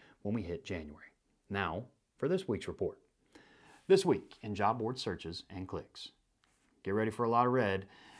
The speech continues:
in this post-Thanksgiving report. Searches were down across the board with declines of fourteen percent week over week, twenty-one percent month over month, and twenty-nine percent year over year.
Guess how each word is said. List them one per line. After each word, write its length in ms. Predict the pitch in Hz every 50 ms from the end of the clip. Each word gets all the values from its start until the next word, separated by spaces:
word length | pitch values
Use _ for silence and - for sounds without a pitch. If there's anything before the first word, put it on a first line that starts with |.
| - - -
in 100 | 101 98
this 240 | 98 98 92 - - - _ _ _ -
post-Thanksgiving 920 | - 123 120 113 - - - 104 104 110 110 - - 95 90 92 92 92
report. 380 | 95 92 - 143 123 - - - - _ - - - - -
Searches 380 | - - 220 208 196 180 143
were 120 | 147 156 143
down 460 | 117 104 131 143 143 123 101 95 98
across 340 | 95 - - 123 120 117 -
the 80 | - 101
board 240 | 101 107 123 131
with 100 | 123 110
declines 360 | 104 107 - 120 120 120 113 117
of 100 | 104 -
fourteen 520 | - 160 - - - - 156 151 135 107
percent 300 | 107 107 - 113 104 85
week 240 | 101 98 92 - -
over 160 | 87 80 80
week, 180 | 78 78 - - _
twenty-one 540 | - - 151 147 131 113 120 151 165 160 143
percent 320 | 120 120 104 - 113 85
month 180 | 95 101 95 90
over 140 | 98 95 95
month, 180 | 95 101 98 -
and 140 | 107 104 98
twenty-nine 680 | - 107 95 - 104 98 95 95 98 104 104 98 90
percent 320 | - 107 95 - 98 82 82
year 160 | 95 90 90
over 120 | 92 104
year. 300 | 104 135 175 160 - -